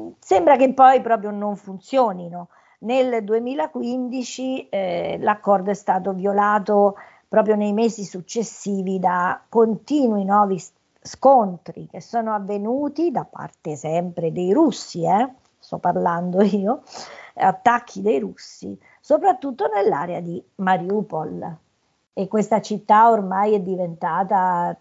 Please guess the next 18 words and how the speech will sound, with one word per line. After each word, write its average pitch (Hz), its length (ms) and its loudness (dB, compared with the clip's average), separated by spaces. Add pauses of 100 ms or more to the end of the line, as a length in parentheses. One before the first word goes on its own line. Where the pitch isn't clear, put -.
tristemente 180 760 -6
famosa 185 500 0
in 185 100 -4
tutto 180 260 -10
il 185 80 0
mondo, 180 520 2
una 180 140 0
città 185 340 -2
martire, 202 720 2
una 185 180 0
città 165 320 -8
devastata, 170 1080 0 (640)
eh, 185 220 -2
completamente. 185 1080 0 (1040)
Tornando 214 1000 4
al 185 720 4
discorso 185 840 -2
pace, 170 800 -6